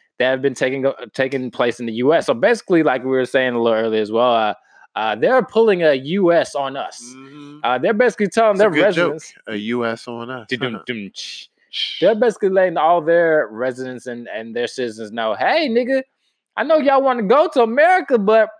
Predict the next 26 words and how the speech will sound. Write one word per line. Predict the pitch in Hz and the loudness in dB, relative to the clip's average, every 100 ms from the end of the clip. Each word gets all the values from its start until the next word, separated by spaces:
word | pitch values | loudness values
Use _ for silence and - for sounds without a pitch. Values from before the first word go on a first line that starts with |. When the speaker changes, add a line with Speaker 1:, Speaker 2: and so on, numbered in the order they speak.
| _ 302 | _ 0
Speaker 1:
it's | 466 359 | 0 2
the | 202 | 2
hood | 226 415 427 | 4 4 4
over | 285 254 233 | 4 4 2
there, | 240 339 370 285 | 2 4 4 2
nigga. | 285 247 | -2 -4
You | 403 | -2
could | 392 | -2
Speaker 2:
Mm-hmm. | 226 240 180 | -2 -4 -4
Speaker 1:
get | |
shot | - 262 320 381 | -8 -2 -2 -2
and | 269 262 220 | -6 -10 0
all | 247 339 | 2 2
kind | - 339 | 0 0
Speaker 2:
Right. | 320 | -2
Speaker 1:
of | - | -2
shit | 339 320 | -2 2
over | 330 427 294 | 2 2 0
Speaker 2:
You | 180 | 0
Speaker 1:
there." | 151 | 0
Speaker 2:
might | 127 | -2
not | 113 107 | -6 -8
come | 113 104 | -10 -4
back. | 147 175 135 | 0 0 -2
Speaker 1:
Right. | 175 262 330 330 170 196 196 185 | -4 -4 0 2 2 0 0 -4
Speaker 2:
<laughs> | - | -8